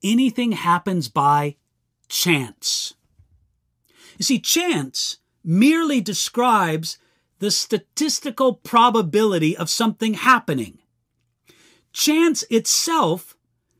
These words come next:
can neither do nor perform anything. Now look, there's some really smart people who kind of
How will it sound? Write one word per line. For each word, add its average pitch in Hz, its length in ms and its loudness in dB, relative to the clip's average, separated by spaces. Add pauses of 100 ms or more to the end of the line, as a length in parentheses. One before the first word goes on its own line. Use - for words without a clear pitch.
can 226 180 4
neither 233 360 2
do 233 760 2
nor 247 280 2
perform 247 680 0 (100)
anything. 302 520 0 (1300)
Now 302 100 -4
look, 233 180 0
there's 330 180 -2
some 381 220 -2
really 240 240 2
smart - 560 0
people 110 540 -6 (520)
who 247 140 -4
kind 302 200 2
of 220 120 -2